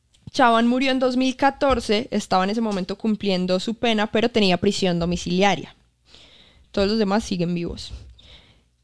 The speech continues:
Eh, después de que pasó lo de Cromañón, varios locales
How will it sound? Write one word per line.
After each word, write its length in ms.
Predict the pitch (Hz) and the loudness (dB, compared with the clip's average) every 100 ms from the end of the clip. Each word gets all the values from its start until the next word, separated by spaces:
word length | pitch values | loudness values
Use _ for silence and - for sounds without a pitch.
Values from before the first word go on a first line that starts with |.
| _ | _
Eh, 680 | - 220 214 208 202 196 190 190 | 0 2 4 4 4 2 0 0
después 400 | 208 - 220 208 | -4 -2 0 0
de 80 | 226 | 0
que 80 | |
pasó 260 | 220 220 196 | 0 0 2
lo 80 | 196 | 2
de 100 | 226 | 2
Cromañón, 680 | 220 190 180 190 185 180 226 - - - _ | 0 0 0 0 0 -2 -6 -12 -20 -20 _
varios 760 | 202 175 202 185 185 185 190 - | -20 -6 0 0 0 0 -2 0
locales 720 | 208 202 226 202 175 185 - | 0 2 4 4 2 -4 -12